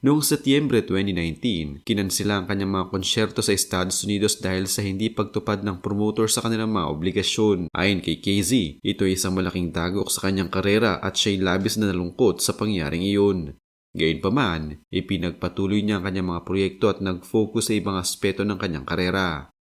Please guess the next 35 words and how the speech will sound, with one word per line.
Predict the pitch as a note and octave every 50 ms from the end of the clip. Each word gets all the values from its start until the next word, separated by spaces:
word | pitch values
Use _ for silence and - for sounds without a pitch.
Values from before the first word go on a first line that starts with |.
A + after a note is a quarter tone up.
| _ _ _ _ _
Habang | - B2 C3+ C#3+ D#3 D#3+ D#3 D3+
nag-host | C#3 A#2 A2 G2+ G#2 A2+ G2 D#2 - - -
sa | G2 E2+ F2 G2
asap | G2+ - - G#2 - -
Chill | - - - A2 G#2+ A#2+
Out, | A2+ E2 D2+ C2+ -
nagbiro | G2 G2+ F#2 F2+ F2+ G#2 G2+ G2+ F#2+ -
si | - G2+ -
K | - F#2+ G2+
Z | G#2+ G#2 A2+ G#2+ G#2
kay | - - -
Edward | F2+ F#2+ G2 F#2+ G2+ G2 F#2 E2+ F2 G2+
Barber | G2 F#2+ F#2+ F2+ G#2+ A#2 A2 F#2+
na | G2+
maghanap | F#2 F#2 F#2 F#2 G#2 G2 F#2+ -
na | - G2+ F#2 G2+
lang | G2+
siya | - - D#2
ng | D2+ D#2
iba. | F2 F2+ F2 G2+ G2 F#2 D#2+ C#2+ - -
Ang | - G#2 F#2+ F#2
biro'y | F2 F#2+ G#2 G2+ G2+ G#2+ G2+ F#2
nagdulot | F#2 F2+ E2 D#2+ G2+ G2 F#2+ G2+ G2 -
ng | G#2 G2
mga | F#2+ F#2 F#2 F2+
reaksyon | F2 E2 E2+ - - - A2+ G#2 G2+ F#2+
mula | F2 F#2 F2+
sa | F#2 - -
mga | G2+ F#2+ F#2+ F#2+ - F#2
tagahanga | F2 F2+ F#2+ F#2 F#2+ G2 G2 G2 G2
ni | E2+
Edward | D#2 F#2+ G2 F#2 G2+ G#2+ G2 F#2+
at | F#2 -
Maymay | G#2 G2+ G2+ G2 F2 E2 D2+ D2
Entrata. | D2 - F2 F2+ F2+ F2 - F#2 F#2 F2 D2+ C#2